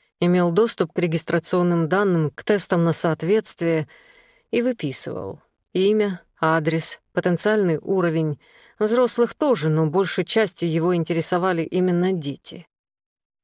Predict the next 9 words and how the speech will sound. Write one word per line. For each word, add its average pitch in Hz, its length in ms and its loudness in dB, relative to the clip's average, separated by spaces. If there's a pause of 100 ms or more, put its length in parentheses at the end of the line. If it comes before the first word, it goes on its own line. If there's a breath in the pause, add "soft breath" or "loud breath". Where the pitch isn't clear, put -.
(220)
Список - 600 -2
этот - 360 -2 (100)
он 185 220 0
продал, 147 600 -4
но 170 360 0 (600)
был 208 280 2
ли 214 100 4
он 220 180 4
использован? 165 760 -4